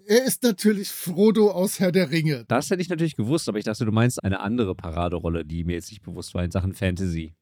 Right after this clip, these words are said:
Speaker 1: Nein, nein, nein. Also wir sind hier schon mal beim Herr der Ringe. Das wird auch noch vorkommen. Dann natürlich für die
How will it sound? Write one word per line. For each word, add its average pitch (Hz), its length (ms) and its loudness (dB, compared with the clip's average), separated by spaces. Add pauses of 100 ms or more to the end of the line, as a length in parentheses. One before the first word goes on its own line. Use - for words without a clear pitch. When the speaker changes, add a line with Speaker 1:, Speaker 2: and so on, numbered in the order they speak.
(100)
Speaker 1:
Nein, 196 180 4
nein, 175 180 4
nein. 123 120 -10
Also 233 320 4
wir 240 160 2
sind 220 220 -6
hier 233 120 -2
schon 220 180 0
mal 214 280 0
beim 185 180 4
Herr 196 80 4
der 170 160 4
Ringe. 123 220 -8
Das 170 240 -6
wird 214 180 2
auch 185 220 -4
noch 165 320 -2
vorkommen. 151 560 0
Dann 226 240 4
natürlich 214 580 0
für 190 260 4
die 180 240 0